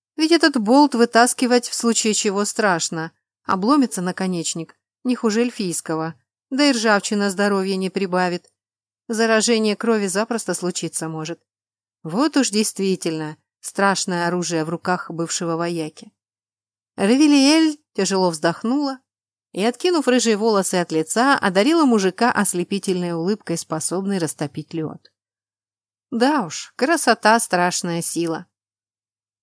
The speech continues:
Горе-стражник заулыбался в ответ и торопливо убрал арбалет. Вилька решила не останавливаться на достигнутом и глубоким звучным голосом вопросила:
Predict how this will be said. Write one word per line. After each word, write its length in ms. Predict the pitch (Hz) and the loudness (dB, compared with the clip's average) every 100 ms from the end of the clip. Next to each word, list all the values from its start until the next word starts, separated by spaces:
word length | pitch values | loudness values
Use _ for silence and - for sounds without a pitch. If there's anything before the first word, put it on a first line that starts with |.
| _ _ _ | _ _ _
Горе-стражник 920 | 214 180 285 302 - 208 240 262 233 190 | 0 4 4 4 2 4 4 4 2 2
заулыбался 640 | 190 190 185 185 170 180 | 2 2 2 2 2 0
в 60 | 165 | -2
ответ 400 | 131 196 277 - _ _ _ _ | -4 -4 -4 -6 _ _ _ _
и 140 | 285 381 | -2 0
торопливо 500 | 277 233 214 220 285 | 4 4 2 0 0
убрал 340 | 220 175 202 | 2 4 4
арбалет. 580 | 185 170 175 170 165 - _ _ _ _ _ _ | 2 0 0 0 -2 -8 _ _ _ _ _ _
Вилька 460 | 151 170 294 - 285 | -6 0 0 2 2
решила 400 | 226 - 294 320 | 4 0 0 0
не 120 | 269 | 0
останавливаться 840 | 220 - 180 190 240 233 196 - 185 | 0 -2 -2 -2 -2 -2 -2 -4 -6
на 100 | 165 | -4
достигнутом 800 | 165 - 262 247 226 - 175 180 _ _ - | -4 -4 -4 -2 -2 -4 -8 -10 _ _ -8
и 80 | 277 | -4
глубоким 580 | 208 185 214 262 190 | -2 0 0 -2 -4
звучным 500 | 170 175 185 - 156 | -6 -4 -4 -6 -6
голосом 460 | 156 240 233 - 190 | -2 0 0 -2 -4
вопросила: 680 | 185 - 170 - - 196 | -6 -6 -6 -6 -8 -12